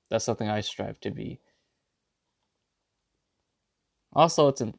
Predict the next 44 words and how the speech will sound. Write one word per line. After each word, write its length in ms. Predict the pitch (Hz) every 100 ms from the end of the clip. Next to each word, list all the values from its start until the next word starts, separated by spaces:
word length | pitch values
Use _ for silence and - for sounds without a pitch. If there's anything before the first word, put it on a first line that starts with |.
| _ -
I 80 | 135
think 160 | 160 123
I 40 |
also 380 | 117 117 - 107
really 220 | 107 104
liked, 320 | 101 107 -
um, 300 | 101 98 - - _ _ _ _ _ _ _ _ - _ - _
the 80 | 113
Monday 320 | 110 107 101
couple 560 | 104 113 - 110 113 - _ _ _ _ -
relationship 640 | 117 117 123 - 123 120
that 160 | 104 107
him 200 | 110 104
and 140 | 107
Jihyo 400 | - 107 107 107
had. 180 | 110 107
I 100 | 117
think 160 | 156
that 80 | 123
was 120 | 110
always 260 | 107 104 -
a 60 | 101
nice 320 | 98 101 -
little, 300 | 101 101 95
uh, 280 | 110 95 - _ _ _ _ _ _ _ _ _ _ _ -
running 340 | 107 107 104
gag 300 | 104 101 101
throughout 240 | - 104 107
the 100 | 107
show. 440 | - 110 107 110 _ _ _ _ _ _ _ _ _ -
And, 320 | 104 104 104
you 80 | 110
know, 300 | 107 107 107
it 60 | -
was 140 | 131
always 240 | 147 139 123
funny 340 | 113 110 107
when 140 | 104 107
it 80 | 107
was 140 | 104
brought 260 | 104 101 101
up 140 | -
or 80 | 95
mentioned. 500 | 90 101 - 104